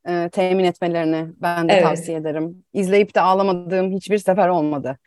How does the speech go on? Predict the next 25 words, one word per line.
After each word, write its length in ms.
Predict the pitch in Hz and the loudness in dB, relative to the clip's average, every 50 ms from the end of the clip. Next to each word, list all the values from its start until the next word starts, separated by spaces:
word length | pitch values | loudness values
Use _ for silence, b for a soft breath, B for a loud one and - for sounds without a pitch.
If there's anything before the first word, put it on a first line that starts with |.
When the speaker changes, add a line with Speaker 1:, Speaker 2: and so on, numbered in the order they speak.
| B B B B B B | B B B B B B
Speaker 1:
<clears throat> 140 | 233 247 - | 0 4 6
Speaker 2:
Evet, 260 | 247 226 196 180 180 185 | 6 6 6 6 4 2
Speaker 1:
O 20 | |
Speaker 2:
çok, 20 | 185 | 4
çok 140 | 262 262 | 4 6
Speaker 1:
belgeseli. 300 | 262 - - 311 311 - | 6 6 6 4 4 4
Speaker 2:
çarpıcı, 680 | - 277 233 202 190 190 - 202 185 180 180 175 180 - - | 4 4 4 4 2 0 -2 -4 -2 0 -2 -2 -2 -6 -6
çok 220 | - 277 277 277 - | -2 -2 -2 0 2
çarpıcı. 420 | 254 226 196 190 190 175 160 262 | 2 2 2 2 2 2 4 6
Speaker 1:
Evet. 360 | 277 254 - - 185 190 196 | 6 6 6 6 4 4 4
Speaker 2:
E, 20 | 233 | 2
lütfen 400 | 285 285 - - 233 220 226 - | 0 0 2 2 2 2 2 2
herkes 380 | 240 247 233 233 233 - 233 220 | 2 4 4 4 4 2 2 0
izlesin 580 | 233 220 220 220 220 - - 247 240 233 233 - | 0 2 4 2 2 4 4 2 2 2 2 0
ve 260 | 220 214 208 - 190 190 | 2 2 2 2 2 4
belki 220 | 240 233 240 233 220 | 4 4 4 2 0
de 120 | 233 226 | 0 2
birlikte 340 | 226 233 233 233 233 - 226 | 2 2 2 2 0 0 0
topluluk 420 | 233 254 247 - - 240 262 254 | 0 0 -6 -6 -8 -10 -6 -2
olarak 280 | 254 208 202 202 202 208 | 0 0 0 0 0 -2
izleyelim 440 | 208 185 185 208 208 202 208 202 202 | -6 -4 2 4 4 4 4 0 -2
ve 100 | 196 185 | -4 -4
üzerinde 400 | 190 - 208 196 202 - 190 190 | -2 -2 -2 -2 -2 -6 -10 -10
konuşalım, 480 | - 190 190 190 - 202 190 196 196 | -8 -10 -10 -4 -4 -2 -2 -2 -2
tartışalım. 680 | 190 214 190 185 190 190 - - - 190 185 220 240 233 | -2 -2 -2 -2 -2 -4 -6 -2 0 2 2 2 2 0